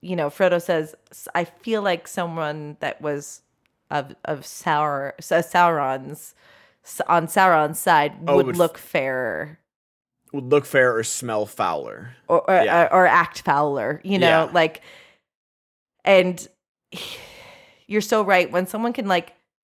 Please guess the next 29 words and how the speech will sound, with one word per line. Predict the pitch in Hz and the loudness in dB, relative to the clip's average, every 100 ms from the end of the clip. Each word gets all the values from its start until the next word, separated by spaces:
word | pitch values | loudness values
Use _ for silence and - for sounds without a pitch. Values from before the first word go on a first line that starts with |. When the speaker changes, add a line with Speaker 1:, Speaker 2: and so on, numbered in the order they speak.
| _ - | _ -20
Speaker 1:
say | - - - 208 | -20 -18 -4 -2
the | 208 | -2
truth | 202 - 180 | -4 -6 -10
of | 170 | -6
the | 175 | -2
moment, | 165 165 160 147 143 - _ | -2 0 -2 -4 -6 -14 _
going, | - 160 151 147 _ | -2 -2 -2 -8 _
"No, | 220 | 0
you're | 208 240 | 2 2
in | 269 | 0
serious | 226 - 170 120 110 - | -4 -4 -2 -2 -6 -8
danger, | - 98 147 143 117 - | -10 -12 -8 -6 -6 -4
and | 175 | -4
I'm | - 180 | 0 0
the | 185 | -2
least | 147 147 - | -4 -10 -4
of | 190 160 | -4 -2
your | 170 | -8
<laughs> | |
concerns," | - 262 180 - 175 160 170 190 | -4 -6 -6 -8 -8 -10 -14 -6
Speaker 2:
Yeah. | 156 147 | 2 2
Speaker 1:
you | |
know, | 110 165 165 - - | 4 0 -2 -12 2
that | 240 233 | 2 4
does, | 233 202 185 | 4 4 4
that | - | 0
kind | - 262 | 2 0
of | 196 | 0
truth | - 208 175 165 | -4 -4 -4 -6